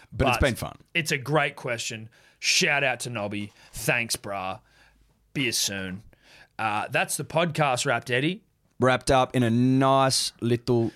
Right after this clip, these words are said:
Speaker 1: package.
Speaker 2: Now, wanted to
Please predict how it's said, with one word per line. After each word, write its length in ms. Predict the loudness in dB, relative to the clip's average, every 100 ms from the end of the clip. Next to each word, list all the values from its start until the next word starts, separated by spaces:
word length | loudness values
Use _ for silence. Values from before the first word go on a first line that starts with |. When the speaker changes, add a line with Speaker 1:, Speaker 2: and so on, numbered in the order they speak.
| -6
Speaker 1:
package. 480 | -4 -4 -4 -8 -4
Speaker 2:
Now, 440 | 0 2 2 0 -2 -8
wanted 480 | 0 2 2 0 -2
to 840 | -2 2 2 2 2 2 0 -2